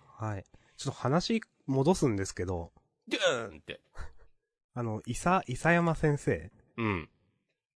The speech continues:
Speaker 1: を、ジャンプ編集部は逃したってずっとこする人いるじゃないですか。
Speaker 2: うん。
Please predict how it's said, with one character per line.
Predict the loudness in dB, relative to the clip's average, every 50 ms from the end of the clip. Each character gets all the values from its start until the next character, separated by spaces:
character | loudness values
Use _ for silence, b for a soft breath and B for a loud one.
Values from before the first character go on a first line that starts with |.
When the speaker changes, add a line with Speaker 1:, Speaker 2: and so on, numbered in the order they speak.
| _ _ _ _ 2
Speaker 1:
を、 | 4 4 4 2 0 _ _ -8
ジ | -2 4 4
ャ | 4
ン | 4
プ | 4 2 -2
編 | 0 2 4 4 4
集 | 6 4 4
部 | 6 4
は | 2
逃 | 2 2 4 4 4 4
し | 4 2
た | -2
っ | -4
て | -4 -4 -6
ず | -4 -2 -2
っ | -2 -2 _ _ 0
と | 2 2 2
こ | 2 -2 0
す | 2 2 4
る | 2 2
人 | 2 2 0
い | 0
る | 2
じ | 2 0
ゃ | -2
な | -2 -4 -6
い |
で | -8 -10
す | -12
か。 | -12 -12 -12 -14 -16 _ _ _ _ _
Speaker 2:
う | 2 4
ん。 | 4 4 4 2 -2 -8